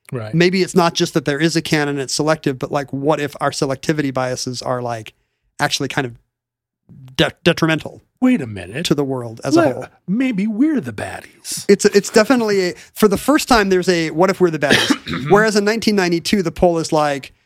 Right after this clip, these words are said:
Speaker 2: "Yeah, some young feminists liked Chantal Ackerman," I guess, if that's what you're into. Whereas in two thousand two, it's very much like, um,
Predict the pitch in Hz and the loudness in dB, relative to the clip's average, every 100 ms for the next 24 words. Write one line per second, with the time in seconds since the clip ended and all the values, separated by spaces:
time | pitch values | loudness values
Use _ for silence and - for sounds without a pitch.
0 | _ - 233 254 240 220 208 196 190 - | _ 0 2 2 2 2 4 2 2 2
1 | 185 170 160 - 170 151 - - 160 165 | 2 2 -2 -2 2 2 0 0 0 2
2 | 147 147 151 131 127 139 120 139 110 127 | 2 0 -2 -4 -6 -6 -6 -6 -4 -6
3 | 135 131 127 131 131 127 - 123 - _ | -4 -4 -4 -6 -4 -4 -6 -8 -10 _
4 | _ 170 180 175 165 - 180 175 160 - | _ 4 4 4 -2 0 2 2 0 0
5 | 151 131 143 143 143 127 151 139 127 120 | 0 -2 -2 -2 -4 -4 -2 -2 -2 -8
6 | - _ _ _ _ _ - 131 123 120 | -14 _ _ _ _ _ -4 -4 -4 -6
7 | 117 | -8